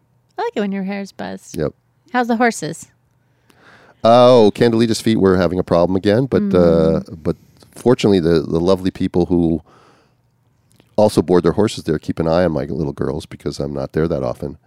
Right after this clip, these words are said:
Speaker 1: Mm-hmm.
Speaker 2: and noticed it. And so we got the farrier up and, um, took off her shoes and trimmed her feet to the right angle, and she seems to be better.
Speaker 1: Good.
Speaker 2: Of course, I haven't, I haven't seen them for a little bit. I've been traveling, so, um,
Speaker 1: Any, any more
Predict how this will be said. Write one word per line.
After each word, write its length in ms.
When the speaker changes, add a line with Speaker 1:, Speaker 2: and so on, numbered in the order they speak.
Speaker 1:
Mm-hmm. 440
Speaker 2:
and 120
noticed 340
it. 100
And 140
so 180
we 180
got 220
the 80
farrier 460
up 180
and, 340
um, 560
took 320
off 140
her 100
shoes 400
and 180
trimmed 240
her 80
feet 320
to 80
the 80
right 180
angle, 520
and 200
she 120
seems 300
to 80
be 100
better. 380
Speaker 1:
Good. 180
Speaker 2:
Of 60
course, 160
I 60
haven't, 260
I 60
haven't 200
seen 200
them 80
for 120
a 40
little 160
bit. 220
I've 100
been 100
traveling, 460
so, 260
um, 520
Speaker 1:
Any, 320
any 160
more 220